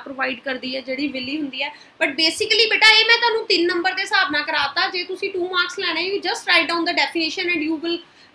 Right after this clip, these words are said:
get the two marks, ठीक है। Now very important question, stomata ਬਹੁਤ ਡਿਸਕਸ ਕਰ ਚੁੱਕੀ ਹਾਂ, what is stomata, but ਇੱਕ ਤੁਸੀਂ ਇੱਥੇ ਕੁਐਸਚਨ ਅਗਰ ਧਿਆਨ ਨਾਲ ਦੇਖੋ ਤਾਂ ਇੱਥੇ ਤੁਹਾਨੂੰ ਪੁੱਛਿਆ, what is the function of stomata?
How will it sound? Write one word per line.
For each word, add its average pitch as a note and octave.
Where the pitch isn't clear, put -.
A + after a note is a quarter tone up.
get D#4
the E4
two D#4
marks, -
ठीक D4+
है। F#4
Now A#3
very F4
important F4
question, F4+
stomata D4+
ਬਹੁਤ C#4+
ਡਿਸਕਸ D#4+
ਕਰ D#4+
ਚੁੱਕੀ E4
ਹਾਂ, E4
what C#4
is D#4+
stomata, C#4
but G4+
ਇੱਕ -
ਤੁਸੀਂ G4+
ਇੱਥੇ -
ਕੁਐਸਚਨ F#4
ਅਗਰ F4+
ਧਿਆਨ F4+
ਨਾਲ D4+
ਦੇਖੋ E4+
ਤਾਂ F#4+
ਇੱਥੇ G4+
ਤੁਹਾਨੂੰ F#4
ਪੁੱਛਿਆ, G4
what D#4+
is A#4
the A#4
function E4
of E4+
stomata? G#3